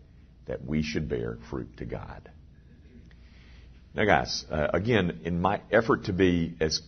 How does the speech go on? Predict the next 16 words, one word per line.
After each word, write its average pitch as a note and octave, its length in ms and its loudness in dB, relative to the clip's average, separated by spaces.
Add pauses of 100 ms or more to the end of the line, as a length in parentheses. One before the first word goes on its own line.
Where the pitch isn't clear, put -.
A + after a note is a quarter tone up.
(240)
clear C3 360 0
as C#2 120 -2
I C2+ 120 0
can, D2 340 -6
let's D3+ 340 2
do G#2+ 300 6
this D2+ 420 2
for D#2+ 140 2
a G2+ 80 8
moment. D2+ 360 4 (520)
It's E2+ 220 -2
not G2+ 260 2
a D3+ 80 4
perfect - 580 4
connection, D3+ 760 0 (580)
but F2+ 300 6